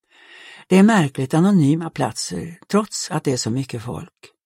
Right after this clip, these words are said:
Jag känner mig osynlig bland alla människor, och det är skönt. Samtidigt är det så obegripligt att folk åker omkring och lever sina liv som om ingenting hade hänt. Sitter med portföljer och handväskor och pratar och skrattar.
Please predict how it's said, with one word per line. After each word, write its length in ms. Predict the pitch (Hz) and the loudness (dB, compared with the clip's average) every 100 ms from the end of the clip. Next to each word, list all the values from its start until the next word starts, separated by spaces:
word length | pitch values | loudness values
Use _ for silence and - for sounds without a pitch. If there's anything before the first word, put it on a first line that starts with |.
| _ _ _ _ _ _ - - | _ _ _ _ _ _ -20 -12
Jag 140 | - 123 | -4 0
känner 240 | 196 175 | 4 4
mig 160 | 151 156 | 6 2
osynlig 680 | 135 - 117 120 147 151 | 0 -4 -4 -2 -2 -4
bland 260 | 139 123 127 | -4 -4 -2
alla 200 | 123 117 | 0 0
människor, 680 | 139 117 123 - 143 123 - _ | 0 0 -4 -6 -6 -6 -14 _
och 140 | 147 | 0
det 100 | 143 | 2
är 80 | 175 | 0
skönt. 640 | - 165 165 151 _ - _ _ _ _ _ _ _ - - - _ | -2 -6 -8 -12 _ -20 _ _ _ _ _ _ _ -20 -20 -20 _
Samtidigt 880 | - 220 190 - 226 180 165 _ - | 0 4 4 2 -2 -2 -4 _ -10
är 140 | - 175 | -4 -2
det 100 | 170 | -2
så 120 | - | -4
obegripligt 1040 | - 220 135 143 165 208 196 - 170 _ - | -4 -4 0 0 0 -2 -10 -12 -14 _ -4
att 180 | 196 | -4
folk 360 | - 160 190 - | 0 0 0 -2
åker 260 | 165 - 208 | -2 0 -2
omkring 420 | 226 131 123 147 | -4 -4 -2 0
och 100 | 170 | 0
lever 280 | 143 107 123 | 0 -2 -2
sina 340 | - 165 135 | -2 -2 -2
liv 380 | 139 107 110 123 _ - - | -2 -4 -4 -8 _ -20 -12
som 320 | - 220 220 | 0 0 2
om 100 | 202 | 0
ingenting 500 | 233 160 160 123 104 | 0 -2 -2 -6 -4
hade 160 | 131 | -6
hänt. 480 | 170 175 - 165 _ _ _ _ _ _ _ _ | -6 -8 -10 -18 _ _ _ _ _ _ _ _
Sitter 440 | - 220 190 - | 4 4 4 0
med 180 | 190 190 | 0 0
portföljer 600 | - - 196 160 156 165 | -2 -2 2 2 2 0
och 80 | 170 | 2
handväskor 840 | 185 190 151 147 139 - 143 190 | 2 2 0 -2 -4 -8 -8 -6
och 100 | 202 | -8
pratar 540 | - 214 175 - 104 107 | -6 -4 -4 -6 -6 -4
och 100 | 110 | -4
skrattar. 680 | - 151 - - 165 156 | -4 -6 -6 -14 -14 -16